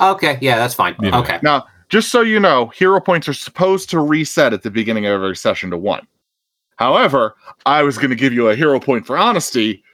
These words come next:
Speaker 3: so you can leave your hero points at two. <laughs>
Speaker 2: We're still learning. It's gonna be like
Speaker 1: Hey.
Speaker 2: this for a while, folks.
Speaker 1: Yay!
Speaker 3: The
Speaker 1: Okay.
Speaker 3: whole campaign.
Speaker 1: Yeah. <laughs> We're,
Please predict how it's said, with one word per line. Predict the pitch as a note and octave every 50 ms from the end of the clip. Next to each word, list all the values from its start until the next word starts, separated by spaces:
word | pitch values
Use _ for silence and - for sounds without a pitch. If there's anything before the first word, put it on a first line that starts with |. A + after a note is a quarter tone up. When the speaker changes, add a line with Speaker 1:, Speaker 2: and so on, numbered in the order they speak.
| _ _
Speaker 3:
so | - - -
you | B2+ B2+ A#2+ A2+
can | C#3 B2+ C3
leave | C3+ B2+ A2+
your | B2 A#2
hero | A2+ B2+ A#2+ A2 G#2
points | - A#2+ G#2+ G2+ - -
at | F#2 -
two. | - A#2+ G2 D#2 - _ _ _ - -
<laughs> | - - _ _ - _ _ _ _ _ _ _ _ _ _ -
Speaker 2:
We're | B2+ D#3+ E3+
still | - - - E3 E3+ E3 D3+
learning. | D#3 E3 D#3+ D3+ C3+ B2+ A#2 G2+ F#2+ F2+ F2 F2 -
It's | B2 B2 -
gonna | - C3+ C3+ B2+
be | B2 B2 B2
like | C3 C#3+ C#3
Speaker 1:
Hey. | -
Speaker 2:
this | C#3 D3 C#3 -
for | - D3+ D3+ D3+
a | D3
while, | C#3+ C#3 C3+ A#2+ G#2 G2 F2
folks. | - C3+ C3+ C3 - - - - - - _ _ _ _ _ _ _ _ _ _ _ _ _
Speaker 1:
Yay! | - C#4 C#4+ B3+ A3 G3+ F3+ D#3+ C3+ B2 G2+ - _ -
Speaker 3:
The | - F#3
Speaker 1:
Okay. | - B2 A#2+ A#2 A2
Speaker 3:
whole | - D#3+ F#3+ G3+ G3+ G3+ G3+ G3+ G3
campaign. | - - F3 D#3+ D#3+ E3 D#3 - A#2 G2+ G2 F#2+ F2+ F2 F2+ F2+ F2 F2+ A2
Speaker 1:
Yeah. | A2 G2 F2+ F2+ F#2 F#2 - -
<laughs> | F3+ C3 D3+ D3+ D3 C3 C#3+ D3 C#3+ B2+ A#2+ B2 C3 B2 A2+ A2+ A2+ A2+ A#2 A#2 - - - - B2 B2+ B2 - _ _ -
We're, | A#2+ A#2+ A#2+ A#2 A2+ G#2+ -